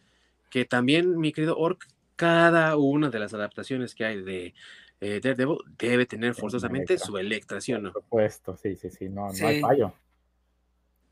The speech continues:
Speaker 1: Bien dices,
Speaker 3: Hasta
Speaker 1: no hay fallo.
Speaker 3: hasta la película de Daredevil, que no existe tampoco, pero que ahí está, también tiene, pues, sa-, tenía que salir Elektra.
Speaker 1: Mentiroso, no hay ninguna película de Daredevil, no me engañes.
Speaker 3: <laughs>
Speaker 1: No sale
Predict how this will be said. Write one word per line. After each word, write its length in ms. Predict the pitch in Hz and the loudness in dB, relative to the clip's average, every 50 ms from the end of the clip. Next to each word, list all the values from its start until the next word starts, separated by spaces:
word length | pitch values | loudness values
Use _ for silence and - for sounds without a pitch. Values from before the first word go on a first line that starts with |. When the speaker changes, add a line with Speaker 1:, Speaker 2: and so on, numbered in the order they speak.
| _ _ _ _ - _ _ - - | _ _ _ _ -20 _ _ -10 -2
Speaker 1:
Bien 200 | 123 127 135 135 | 0 2 2 4
dices, 240 | 156 170 - 226 | 2 4 4 4
Speaker 3:
Hasta 100 | 175 156 | 4 4
Speaker 1:
no 60 | 131 143 | 4 2
hay 80 | 151 | 0
fallo. 360 | - _ 170 214 233 143 - - _ _ - _ _ _ _ _ | -2 _ -6 -6 -4 -6 -8 -10 _ _ -20 _ _ _ _ _
Speaker 3:
hasta 320 | - 143 156 151 - 156 156 | -6 -6 -6 -2 -2 0 0
la 180 | 156 156 151 | 0 0 0
película 520 | - 170 175 202 202 - 214 196 190 175 156 | -2 -2 -2 -2 0 2 4 6 8 6 6
de 100 | 143 135 | 4 2
Daredevil, 480 | 151 170 175 170 190 180 175 185 175 - | 4 4 4 4 2 0 0 0 -2 -2
que 120 | - 139 | -6 -4
no 100 | 139 156 | -4 -4
existe 380 | 170 - - 180 160 - 180 151 | -4 -4 -8 -10 -8 -8 -8 -4
tampoco, 500 | - 135 135 - 175 - - 208 190 - | -4 -6 -4 -4 -6 -2 -2 -6 -4 -4
pero 400 | 135 123 120 120 120 120 113 - | -8 -6 -6 -6 -8 -10 -12 -12
que 140 | - 120 113 | -10 -6 -6
ahí 160 | 113 127 147 | -4 -2 -2
está, 300 | 160 156 - - - - | -4 -2 0 0 0 0
también 340 | - - 123 117 120 131 131 | -2 -6 -8 -8 -8 -8 -10
tiene, 360 | - - 139 131 127 117 107 | -8 -8 -6 -6 -6 -8 -10
pues, 160 | - - - - | -12 -16 -18 -8
sa-, 180 | - 143 120 110 | -8 -8 -8 -8
tenía 300 | _ - 131 147 156 156 | _ -8 -6 -4 -4 -4
que 80 | - 143 | -6 -8
salir 360 | - 135 123 131 143 139 131 | -8 -8 -6 -4 -4 -4 -4
Elektra. 520 | 120 120 127 123 - - 107 - - - _ _ _ _ _ _ _ | -6 -8 -10 -10 -12 -14 -16 -16 -16 -18 _ _ _ _ _ _ _
Speaker 1:
Mentiroso, 500 | - 185 196 208 220 226 233 233 220 208 | 6 6 6 8 8 8 6 8 8 8
no 80 | 165 175 | 8 8
hay 80 | 190 202 | 8 8
ninguna 240 | 196 185 196 202 | 8 8 8 6
película 240 | 185 175 180 180 175 151 | 6 6 6 6 6 6
de 100 | 139 151 | 6 6
Daredevil, 320 | 160 160 160 160 147 143 | 6 6 4 6 6 8
no 160 | 151 160 185 202 | 10 8 8 10
me 140 | 180 151 139 | 8 6 6
engañes. 500 | 139 139 147 165 180 190 196 170 160 - | 8 8 8 8 8 8 6 6 4 4
Speaker 3:
<laughs> 520 | - 147 131 - - 147 131 - 143 131 | 2 0 0 0 0 -2 -2 0 2 4
Speaker 1:
No 180 | - 202 220 220 | 6 6 6 6
sale 400 | - - 220 214 208 202 190 | 8 8 8 8 8 6 4